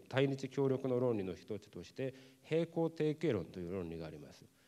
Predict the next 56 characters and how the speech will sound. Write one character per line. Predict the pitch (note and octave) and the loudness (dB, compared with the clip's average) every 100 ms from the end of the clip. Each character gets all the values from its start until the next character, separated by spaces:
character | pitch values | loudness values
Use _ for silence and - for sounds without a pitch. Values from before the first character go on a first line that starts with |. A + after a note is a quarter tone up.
| _ - | _ -4
つ | C#3+ | 0
ま | A2 | 2
り、 | F#2+ | 2
同 | - C#3 D3+ | 4 6 6
化 | D3+ C#3+ | 6 4
一 | |
体 | C#3 C#3 C#3+ | 4 4 6
論 | B2 | 4
と | G2+ | 0
い | F2 | -2
う | |
の | G2 | 0
は、 | A#2 | 0
文 | F#2 - D#3 D3 | 0 2 2 2
化 | - F#2 | 0 0
も | A2+ A2 A2+ | 2 0 -2
名 | G#2+ | 0
前 | G#2 G2 | 2 2
も | G2+ A2 G#2 | 2 2 2
言 | G#2 A2+ | 2 2
語 | A2 | 2
も、 | B2 B2 G#2 | 4 2 0
な-、 | A2 | -2
も | B2+ | 2
う | G#2+ | 2
何 | F#2+ A#2 | 4 6
も | F3 F3 | 8 8
か | C#3 | 6
も | G#2 F2 - | 4 0 -2
完 | C#3 C#3+ | 2 4
全 | C#3+ C3 | 4 4
に | B2+ C3 | 4 2
朝 | C3 A#2 | -2 0
鮮 | A#2+ | -2
的 | A2+ A2 A2 | -2 -6 -4
な | G2+ | -4
痕 | - A#2+ | -2 -4
跡 | G#2 F#2+ G2 | -4 -8 -8
を | F#2 | -6
残 | A#2 A2+ | -4 -4
し | G2+ | -6
て、 | - E3+ E3 - - - | -6 -6 -6 -8 -20 -6
日 | C3+ | -2
本 | B2 G#2 | 0 0
に | B2+ | 0
同 | B2 A2+ | 2 0
化 | B2+ B2 | 2 0
す | C3+ | 0
る | C3 | 0
と | G2 | -2
い | F2 | -8
う | E2 | -8
話 | F#2 D#2+ - | -10 -10 -14
で | - | -18
す | - | -10
ね。 | C#3+ | -6